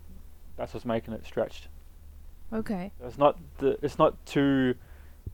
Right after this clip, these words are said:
Speaker 1: it's not extremely different to squished.
Speaker 2: Do you think it could be, um, if you were, I don't remember, between your arms, do you have, like,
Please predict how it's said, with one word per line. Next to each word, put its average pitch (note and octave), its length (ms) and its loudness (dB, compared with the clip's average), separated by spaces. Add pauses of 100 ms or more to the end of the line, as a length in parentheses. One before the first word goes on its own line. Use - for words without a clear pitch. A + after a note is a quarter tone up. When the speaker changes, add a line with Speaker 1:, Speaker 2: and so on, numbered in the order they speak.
(140)
Speaker 1:
it's - 100 -12
not C3+ 120 0
extremely B2+ 560 4
different A#2 420 2
to - 80 -2
squished. - 540 0 (960)
Speaker 2:
Do A#3+ 100 -6
you D4+ 120 -2
think A4+ 240 0
it F4+ 160 -2
could G#3+ 220 -2
be, G3 460 2 (320)
um, F3 600 -2 (320)
if - 180 -4
you A#3 120 2
were, G3 320 2 (240)
I G#3 80 -2
don't C4+ 160 4
remember, C4 460 4
between B3+ 360 0
your C4 180 0
arms, A#3 340 2
do A3+ 100 -4
you A3+ 160 -2
have, A3 220 -4
like, G3+ 160 -2